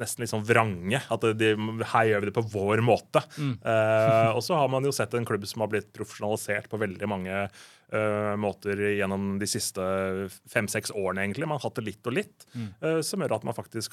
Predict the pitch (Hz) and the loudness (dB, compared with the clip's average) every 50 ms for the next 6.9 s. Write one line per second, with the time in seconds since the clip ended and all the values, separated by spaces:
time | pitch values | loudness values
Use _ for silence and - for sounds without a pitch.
0 | - 110 104 104 104 101 101 104 107 107 104 107 104 101 _ - 147 - - - | -4 -2 -2 0 -2 -4 -6 -4 -4 -2 0 -2 -2 -4 _ -4 -2 0 0 0
1 | - 123 127 123 - 123 104 101 104 104 - 117 107 92 95 92 95 95 98 98 | 2 0 0 0 0 -2 0 0 -2 -2 -2 -2 -4 -2 -2 -4 -2 -2 0 0
2 | 95 98 101 101 98 98 98 98 95 92 92 92 92 98 98 95 95 95 98 - | -2 -2 -2 -2 -2 -2 -2 -2 -2 -2 -2 -4 -4 -2 -2 -2 0 -2 -2 -2
3 | - 110 92 95 95 - - 95 90 87 92 92 95 95 95 95 95 - - - | -4 -2 -2 -2 -4 -4 -6 -6 -6 -6 -6 -6 -6 -6 -6 -8 -8 -10 -12 -10
4 | - 98 - 95 - 95 92 95 92 95 98 - - 110 92 92 92 110 131 _ | -12 -12 -12 -10 -8 -6 -6 -6 -4 -6 -8 -4 -4 -2 -2 -2 -6 -8 -14 _
5 | _ _ 131 127 - _ _ _ _ _ _ _ _ _ _ _ _ _ 120 127 | _ _ -10 -10 -10 _ _ _ _ _ _ _ _ _ _ _ _ _ -10 -10
6 | 139 135 _ 139 139 - - - _ _ 139 123 - - 123 - - - | -10 -10 _ -12 -14 -12 -16 -20 _ _ -16 -14 -10 -12 -12 -12 -14 -20